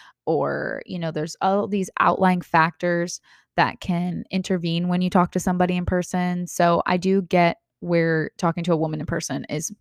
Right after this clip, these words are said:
more intimidating, because it's just all around intimidating. Um, but first, I'd recommend you start by noticing social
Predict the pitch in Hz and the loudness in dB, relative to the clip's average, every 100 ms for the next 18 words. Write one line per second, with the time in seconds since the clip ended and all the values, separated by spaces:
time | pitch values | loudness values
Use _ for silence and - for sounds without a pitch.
0 | - 160 151 - - - - - - 202 | -8 0 0 0 -2 -2 -2 -4 -4 -8
1 | 175 202 233 226 214 - - 226 - - | -8 -2 0 0 -4 -4 -4 -4 -6 2
2 | 170 175 151 110 95 - - 67 76 - | 4 6 4 0 -2 -4 -4 -4 -4 -8
3 | - _ _ _ _ _ _ _ _ _ | -12 _ _ _ _ _ _ _ _ _
4 | _ _ _ _ - _ 190 170 120 98 | _ _ _ _ -20 _ -2 0 -2 -8
5 | - - _ - 202 - - - 233 294 | -12 -20 _ -4 -2 -2 -4 0 2 2
6 | 311 - - - - _ _ - 190 185 | -2 -8 -12 -16 -20 _ _ 2 2 4
7 | 185 202 202 196 196 190 - _ - 180 | 2 2 2 2 0 -4 -8 _ -8 -6
8 | 170 - 185 190 196 180 180 175 - 180 | -6 2 2 4 0 0 0 -2 -4 -6
9 | 170 - 180 - 175 | -8 -8 -8 -4 -8